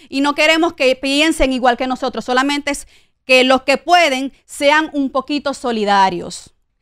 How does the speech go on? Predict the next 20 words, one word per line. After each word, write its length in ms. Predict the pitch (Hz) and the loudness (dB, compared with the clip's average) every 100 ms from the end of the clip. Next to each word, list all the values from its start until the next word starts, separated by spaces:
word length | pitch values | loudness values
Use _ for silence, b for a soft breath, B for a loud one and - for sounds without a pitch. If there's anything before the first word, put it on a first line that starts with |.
| _ | _
También 400 | - 262 254 269 | 0 0 2 2
dice 220 | 285 294 294 | 2 0 0
que 120 | 262 | 0
no 100 | 254 | 0
sabe 280 | 269 269 262 | 2 2 2
si 100 | 262 | -2
es 80 | |
que 140 | 254 269 | -4 -4
yo 80 | 254 | -4
no 100 | 247 | -4
tenía 220 | 247 240 | -4 -2
la 80 | 240 | -4
capacidad 520 | 233 226 - 208 208 | -4 -6 -6 -4 -4
de 120 | 226 | -4
comprender 840 | 247 226 226 214 220 269 294 233 - | -4 -2 -2 -4 0 2 2 0 -2
o 140 | 220 | -2
estoy 420 | 226 - 226 220 | -2 -4 -6 -6
detrás 320 | 226 226 226 226 | -6 -6 -6 -6
de 140 | 220 | -6
View. 360 | 233 349 285 | -4 -4 -6